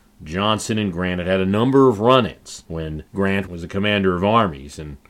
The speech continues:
Johnson the commander-in-chief. Of course, in eighteen hundred, President Adams did not attend Jefferson's inauguration, after all the insults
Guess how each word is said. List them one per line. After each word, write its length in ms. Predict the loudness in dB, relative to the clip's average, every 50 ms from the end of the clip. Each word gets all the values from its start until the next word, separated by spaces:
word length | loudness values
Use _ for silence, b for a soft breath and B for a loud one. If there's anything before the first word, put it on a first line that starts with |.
| _ _ -14
Johnson 400 | -10 -8 -6 -6 -8 -8 -10 -12
the 80 | -12 -12
commander-in-chief. 1080 | -12 -12 -12 -12 -12 -12 -14 -14 -14 -14 -14 -10 -8 -6 -6 -6 -8 -12 -18 -20 -20 -20 _
Of 60 | -6
course, 240 | -2 -2 0 0 0
in 60 | 0
eighteen 320 | 0 0 0 -2 -6 -6 -4
hundred, 420 | -2 -2 -2 0 -2 -4 -6 -6
President 420 | -6 -4 -4 -4 -4 -6 -8 -8
Adams 300 | -8 -8 -10 -10 -10 -10
did 160 | -8 -8 -8 -6
not 260 | -4 -4 -2 -2 -2
attend 520 | -2 -6 -8 -14 -16 -16 -16 -18 -20 -20 b b b b b b -12
Jefferson's 640 | -2 -2 0 0 0 -4 -6 -8 -8 -10 -12 -12
inauguration, 920 | -14 -14 -14 -12 -12 -14 -14 -16 -16 -16 -12 -10 -10 -10 -10 -12 -14 -20 _ _ _ _ _ b b b b b b
after 340 | -12 -12 -12 -10 -8 -6 -4
all 140 | -4 -4 -4
the 180 | -2 0 0
insults 640 | 2 2 0 -2 -4 -10 -10 -10 -12 -14 -16 -20 -20